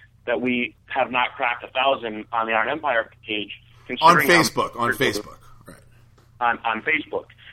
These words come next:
Speaker 1: I think, Aaron, that we need to change the picture. Uh, if anybody has suggestions for what Aaron and I should do in the picture,
Speaker 2: Yeah.
Speaker 1: uh, here's something that I've learned, um, before I do the shout-outs.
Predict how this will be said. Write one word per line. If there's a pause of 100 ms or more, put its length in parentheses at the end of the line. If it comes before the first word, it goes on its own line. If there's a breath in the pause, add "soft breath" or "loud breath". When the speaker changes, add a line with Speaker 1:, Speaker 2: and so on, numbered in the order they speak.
(220 loud breath)
Speaker 1:
I (100)
think,
Aaron,
that
we
need
to
change
the
picture. (680 loud breath)
Uh,
if (100)
anybody
has
suggestions
for
what
Aaron
and
I (120)
should
do
in
the
picture,
Speaker 2:
Yeah. (260)
Speaker 1:
uh, (340)
here's
something
that
I've
learned, (300)
um,
before
I
do
the
shout-outs.